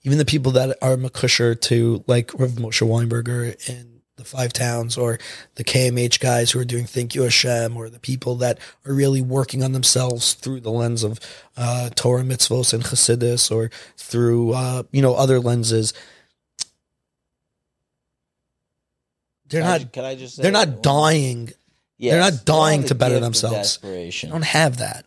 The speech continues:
Speaker 2: Right. So what I, I was saying, this occurred to me I mean, I've said it before, but it really was very strong in my head the other day that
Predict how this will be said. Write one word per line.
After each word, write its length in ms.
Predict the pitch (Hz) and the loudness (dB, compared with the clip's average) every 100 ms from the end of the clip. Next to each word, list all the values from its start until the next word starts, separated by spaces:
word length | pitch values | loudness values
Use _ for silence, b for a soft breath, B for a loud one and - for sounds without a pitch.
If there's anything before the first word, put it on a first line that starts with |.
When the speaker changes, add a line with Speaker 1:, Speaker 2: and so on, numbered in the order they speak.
| - | 0
Speaker 2:
Right. 280 | 117 95 | 2 2
So 140 | - 117 | -2 -4
what 160 | 127 - | -4 -4
I, 280 | - 123 92 | -2 0 4
I 100 | 117 | 4
was 160 | 127 | 4
saying, 300 | - 151 143 | 2 2 2
this 200 | 110 107 | 0 -4
occurred 380 | - - 131 120 | -8 -4 -2 -2
to 80 | 117 | -2
me 300 | 107 101 95 - _ _ _ _ | -4 -4 -6 -14 _ _ _ _
I 80 | 101 | -4
mean, 140 | 101 | -2
I've 160 | 92 90 | -2 -2
said 220 | - 101 | 0 0
it 100 | 90 | -2
before, 420 | 95 - 104 92 | -6 -12 -2 0
but 140 | 87 87 | 0 -2
it 120 | 85 | -2
really 260 | 101 101 90 | 0 0 0
was 240 | 87 85 | -4 -2
very 280 | 101 101 95 | 0 2 0
strong 400 | - 107 101 98 | -2 0 0 0
in 80 | 87 | 0
my 160 | 82 | -2
head 260 | 95 104 95 | 0 0 0
the 140 | 90 | -2
other 160 | 87 85 | -2 -4
day 220 | 87 90 | -4 -4
that 220 | 90 85 | -4 -4